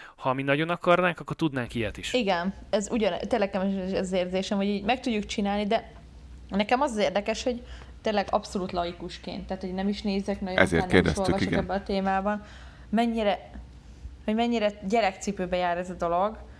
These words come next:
Speaker 2: ahhoz képest, hogy ugye majd nem tudom, hogy ebbe a so-, valószínűleg ebbe az adásban nem ré-, fér bele, de ugye, hogy eze-, eközben ezerrel próbálják a, az olajkérdést megoldani, mert az olaj még mindig egy számottevő dolog, és még mindig egy olyan dolog, amiért megy a
Speaker 1: De ebben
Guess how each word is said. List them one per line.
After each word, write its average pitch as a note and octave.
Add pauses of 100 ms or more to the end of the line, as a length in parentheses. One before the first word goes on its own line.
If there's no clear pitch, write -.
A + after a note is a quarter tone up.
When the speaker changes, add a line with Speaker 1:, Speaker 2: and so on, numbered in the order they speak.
(340)
Speaker 2:
ahhoz G3+
képest, G3+
hogy G3+
ugye F3+
majd F3+
nem F#3
tudom, F#3
hogy F3
ebbe F3
a F#3
so-, - (120)
valószínűleg F3+
ebbe F3
az F3
adásban F3
nem E3+
ré-, E3+
fér F3
bele, F3+
de F3
ugye, F3 (420)
hogy -
eze-, F#3
eközben F#3
ezerrel F3
próbálják E3+
a, E3+
az F#3
olajkérdést E3
megoldani, E3+ (500)
mert -
az F#3
olaj F#3+
még F#3
mindig F#3+
egy F3
számottevő E3+
dolog, E3 (400)
és F#3+
még F3+
mindig F#3
egy E3+
olyan E3
dolog, E3
amiért E3
megy E3
a -
Speaker 1:
De E3
ebben D3+